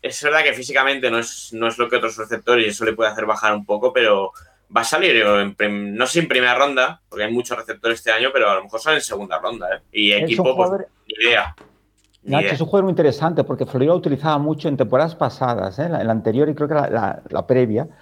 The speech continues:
Speaker 2: utilizaba mucho la Wildcat y a veces incluso como running back. Ya está más centrado en la función de, de receptor, ¿no? Y con ese número uno que lleva.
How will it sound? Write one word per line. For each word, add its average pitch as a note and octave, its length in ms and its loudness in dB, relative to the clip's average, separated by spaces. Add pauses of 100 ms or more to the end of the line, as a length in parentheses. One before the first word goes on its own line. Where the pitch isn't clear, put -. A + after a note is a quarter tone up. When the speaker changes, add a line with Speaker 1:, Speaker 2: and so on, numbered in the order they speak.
(160)
Speaker 2:
utilizaba D3+ 240 2
mucho E3 320 2
la B2 140 4
Wildcat C#3 680 4
y - 20 4
a A#2 40 4
veces C3+ 260 0
incluso C#3 380 -4
como A2+ 220 2
running C3 380 2
back. A#2+ 200 0 (320)
Ya C#3+ 80 2
está C#3 140 2
más F3 180 2
centrado D#3+ 360 2
en D#3 60 2
la C#3+ 60 4
función C#3+ 460 0
de, C#3 120 2
de A2 120 4
receptor, C3 640 0
¿no? D3+ 200 0
Y F3 60 -4
con B2 120 0
ese A#2+ 120 -4
número C3+ 280 2
uno A#2+ 140 0
que A#2+ 80 -2
lleva. A#2+ 320 2